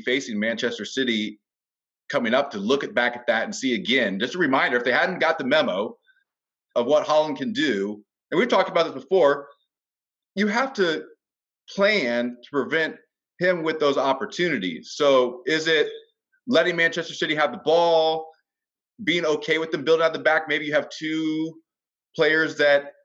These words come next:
in a sense, will press, not overly ambitious in it, but just the, as they say, the, it's maybe somewhat of a cliche, make the play predictable, to get the play to,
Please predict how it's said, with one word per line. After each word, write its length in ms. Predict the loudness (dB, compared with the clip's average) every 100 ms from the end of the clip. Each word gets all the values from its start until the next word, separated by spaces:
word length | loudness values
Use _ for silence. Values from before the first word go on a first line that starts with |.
| _
in 100 | -6
a 60 | -6
sense, 300 | 0 -2 -2
will 120 | -4 -4
press, 440 | 0 2 2 0
not 240 | 0 0 0
overly 680 | 0 0 0 0 -2 -4 -12 _ _ _ _ _ _ -4
ambitious 440 | 0 0 0 0
in 80 | 0
it, 180 | 0 -4
but 80 | -4
just 200 | -4 -2
the, 120 | 0
as 140 | 2
they 100 | 0
say, 340 | 0 -2 -2 -10
the, 280 | -6 -4 -4 -6
it's 120 | -8
maybe 320 | -2 0 0 -2
somewhat 260 | -4 -4
of 20 |
a 40 | -4
cliche, 320 | -6 0 0
make 180 | 0 -2
the 80 | -2
play 200 | 0 0
predictable, 840 | 0 -2 -2 0 2 2 0 -8 _ _ _
to 60 | -6
get 100 | -6
the 60 | 0
play 200 | 0 0
to, 200 | -2